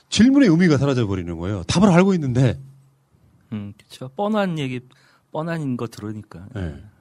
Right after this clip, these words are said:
Speaker 1: 그럼 이십, 삼십 대 입장에서 예를 들면 윤석열, 이재명 둘이 붙었다. 그러면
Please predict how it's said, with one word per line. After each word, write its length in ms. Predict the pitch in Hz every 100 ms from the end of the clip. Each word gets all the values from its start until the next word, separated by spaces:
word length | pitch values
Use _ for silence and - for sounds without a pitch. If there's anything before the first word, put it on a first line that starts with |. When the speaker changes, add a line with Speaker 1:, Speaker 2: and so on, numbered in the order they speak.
| _ _
Speaker 1:
그럼 140 | 196
이십, 280 | 170 175 -
삼십 280 | 170 220 220
대 80 | -
입장에서 440 | 180 143 151 127 120
예를 180 | 147
들면 180 | 135 127
윤석열, 440 | 117 147 190 185 151
이재명 360 | 143 147 127 107
둘이 160 | 135
붙었다. 500 | 135 - 151 110 76 - _ _
그러면 500 | 170 196 196 175